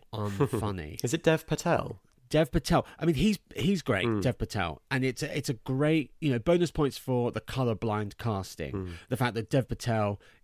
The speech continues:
Speaker 2: is, um, obviously a, a actor of colour,
Speaker 1: Mm.
Speaker 2: as they say these
Speaker 1: <laughs>
Speaker 2: days,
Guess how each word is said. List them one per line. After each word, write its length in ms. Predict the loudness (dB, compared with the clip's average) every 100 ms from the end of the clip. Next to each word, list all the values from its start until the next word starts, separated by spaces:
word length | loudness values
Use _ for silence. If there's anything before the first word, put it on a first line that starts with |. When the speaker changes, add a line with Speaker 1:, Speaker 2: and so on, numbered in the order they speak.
| _
Speaker 2:
is, 500 | -2 0 0 -4 -10 -20 _ _
um, 400 | -4 -2 -2 -4 -14 _ _ -12
obviously 440 | -8 -8 -4 -2
a, 500 | -2 -4 -6 -6 -6 -6
a 40 | -10
actor 380 | -10 -8 -6
of 140 | -6 -8
colour, 480 | -10 -6 -6 -6 -6
Speaker 1:
Mm. 200 | -4 -4 -4
Speaker 2:
as 160 | -6
they 140 | -4 -6
say 260 | -4 -4
these 240 | -4 -8 -10
Speaker 1:
<laughs> 100 | -6
Speaker 2:
days, 220 | -4 -4